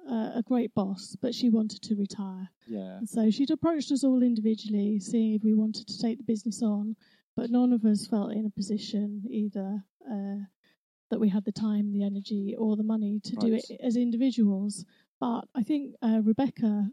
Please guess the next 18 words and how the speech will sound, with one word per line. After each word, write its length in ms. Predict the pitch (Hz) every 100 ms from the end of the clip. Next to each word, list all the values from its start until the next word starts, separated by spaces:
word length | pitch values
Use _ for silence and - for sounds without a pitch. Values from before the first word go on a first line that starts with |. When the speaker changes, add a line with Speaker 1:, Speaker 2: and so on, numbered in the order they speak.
| _
Speaker 1:
uh, 220 | 262 220 214
came 260 | - 233 226
up 140 | -
with 220 | 226 214
the 100 | 220
brilliant 320 | 208 214 208
idea 420 | 220 214 208 202 202
that 120 | -
we 100 | 220
run 220 | 214 208
it 120 | 208
cooperatively, 960 | - 220 254 - 220 202 202 214 208 208 _ _ _
and, 480 | - 214 214 214 214 202 285 392
uh, 460 | 220 208 208 208 214
we 840 | 214 226 220 220 214 214 240 254 _
started 460 | - 196 294 285 262
that 200 | 233 -
process. 800 | 233 226 214 - 208 180 180